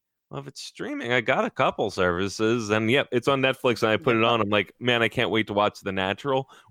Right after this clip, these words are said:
Speaker 1: which kind of undercut a bit of what I said.
Speaker 2: Yeah. No, I think,
Speaker 1: Um,
Speaker 2: um, I think it's, it's one of those things, uh, uh, again, I feel like it's something that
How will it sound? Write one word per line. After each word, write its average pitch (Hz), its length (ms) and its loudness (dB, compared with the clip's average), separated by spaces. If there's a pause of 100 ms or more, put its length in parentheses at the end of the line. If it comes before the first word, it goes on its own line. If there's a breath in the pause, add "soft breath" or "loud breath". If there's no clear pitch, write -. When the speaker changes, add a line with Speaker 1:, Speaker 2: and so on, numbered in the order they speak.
Speaker 1:
which - 540 -6
kind 110 360 -2
of 117 160 -4
undercut 123 560 0
a 110 40 2
bit 104 220 0
of 117 100 -6
what 131 160 -4
I 151 120 0
said. 160 440 -4
Speaker 2:
Yeah. 170 240 2 (180)
No, 196 180 -2
I 190 120 0
think, 220 280 2
Speaker 1:
Um, 208 180 -2
Speaker 2:
um, 202 60 -10 (340 loud breath)
I 196 80 -2
think 269 180 -4
it's, 233 180 -8
it's 208 200 -8
one 233 120 -4
of 226 60 -4
those 202 180 -2
things, 202 260 -6
uh, 170 200 -6
uh, 165 180 -6
again, 165 360 -2
I 156 140 -2
feel 180 200 -8
like 165 240 -4
it's 147 200 -10 (600 soft breath)
something 262 440 -2
that 196 200 -4